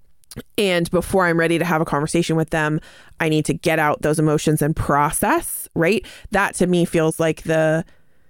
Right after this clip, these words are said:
decompression, uh, versus commiserating, like, "Oh, hey, you know,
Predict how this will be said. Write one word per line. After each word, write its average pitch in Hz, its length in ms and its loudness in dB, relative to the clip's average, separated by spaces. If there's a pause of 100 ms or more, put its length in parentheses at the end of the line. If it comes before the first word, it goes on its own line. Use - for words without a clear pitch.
(160)
decompression, 185 1000 0 (480)
uh, 170 280 2
versus 180 920 2
commiserating, 190 960 2
like, 175 400 0
"Oh, 185 460 4
hey, 156 680 2
you 180 100 -2
know, 156 240 2